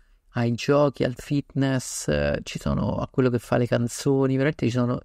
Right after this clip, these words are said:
infiniti. E poi l'ultima parte è quella legata alla programmazione. Vediamo altri G P Ts della parte lifestyle che magari possono essere interessanti.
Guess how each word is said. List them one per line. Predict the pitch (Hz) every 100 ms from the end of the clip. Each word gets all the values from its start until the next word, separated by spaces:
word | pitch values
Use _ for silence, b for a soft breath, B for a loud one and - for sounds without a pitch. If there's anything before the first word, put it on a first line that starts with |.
| -
infiniti. | 135 - - 143 131 185 208 _ _ - _ _ _
E | 349
poi | - - 135
l'ultima | 165 160 247
parte | - - -
è | -
quella | 139 139
legata | - 135 139
alla | 131
programmazione. | - 135 - 131 135 - - 120 117 117 _ _ _ - _
Vediamo | - 117 123 117
altri | 110 131
G | 120 127
P | -
Ts | - 135 117
della | - 120 120 120
parte | - 123 120 -
lifestyle | 131 135 - - 170 185 208 220 233 -
che | -
magari | 151 135 -
possono | 135 - - -
essere | - - 135
interessanti. | 131 - 139 - - 180 208 214 - 247